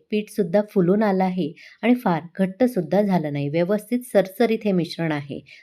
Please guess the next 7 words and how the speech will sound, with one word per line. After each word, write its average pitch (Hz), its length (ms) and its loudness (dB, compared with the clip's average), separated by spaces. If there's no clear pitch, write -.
आता 262 120 2
लगेचच 190 540 0
आपण 170 220 -2
ह्याचे 160 260 -4
आप्पे 214 360 2
बनवून 151 440 0
घेऊया. 139 360 -6